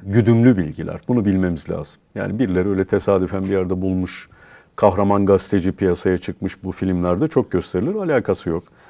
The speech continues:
Öyle kahraman gazeteci ben görmedim yani. Çünkü gazetecilikte sonuçta aynı menfaat gruplarının kontrolü altında. Bir kere bunu bilmek lazım. Şimdi Epstein'ın listesi mahkeme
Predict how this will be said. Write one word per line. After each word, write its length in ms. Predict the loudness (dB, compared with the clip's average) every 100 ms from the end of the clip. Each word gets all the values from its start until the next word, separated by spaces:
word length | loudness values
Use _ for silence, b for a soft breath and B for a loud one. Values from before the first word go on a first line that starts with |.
| b b b
Öyle 180 | -4 0
kahraman 480 | 2 4 2 0
gazeteci 520 | 0 0 -2 -4 -4 -6
ben 300 | -8 -10 -6
görmedim 560 | 0 0 0 -6 -8
yani. 240 | -6 -6 -8 -14 _
Çünkü 280 | -4 -2 4
gazetecilikte 640 | 4 4 -2 -2 -6 -4
sonuçta 520 | -4 -4 -8 -4 -4 -4 b b b -6
aynı 320 | -4 -2 -2
menfaat 540 | 0 -2 0 -2 -2
gruplarının 520 | -8 -6 -4 -2 -4
kontrolü 540 | -6 -4 -4 0 2 4
altında. 540 | 4 2 -4 -6 -8 -8
Bir 160 | 2
kere 220 | 8 8
bunu 140 | 8 6
bilmek 400 | 8 8 6 6
lazım. 260 | 4 2 -4
Şimdi 240 | 2 8
Epstein'ın 600 | 8 8 8 10 8 6 0
listesi 760 | 6 6 6 4 4 6 4 2 -2
mahkeme 560 | -2 0 2 4 4